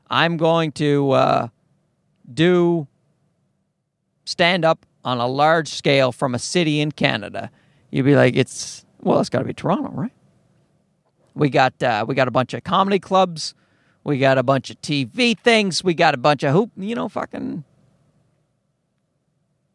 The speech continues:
But where do we go from here? I, there's the fire in the belly. A fire in the belly, but I don't know the how.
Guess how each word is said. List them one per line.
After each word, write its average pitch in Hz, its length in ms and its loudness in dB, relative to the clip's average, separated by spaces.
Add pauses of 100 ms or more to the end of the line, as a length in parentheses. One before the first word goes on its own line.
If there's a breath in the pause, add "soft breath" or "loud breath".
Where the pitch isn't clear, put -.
(560)
But 185 180 0
where 196 220 2
do 254 80 0
we 240 140 -4
go 226 160 -2
from 208 220 -6
here? 180 320 -2 (560)
I, 180 180 0
there's 214 160 0
the 208 140 0
fire 294 680 0
in 220 100 0
the 190 80 2
belly. 175 480 0 (920)
A 151 140 -10
fire 269 540 0
in 254 80 0
the 233 80 0
belly, 240 400 0 (720)
but 185 160 0
I 208 100 4
don't 202 300 0
know 190 180 2
the 175 100 0
how. 131 400 -6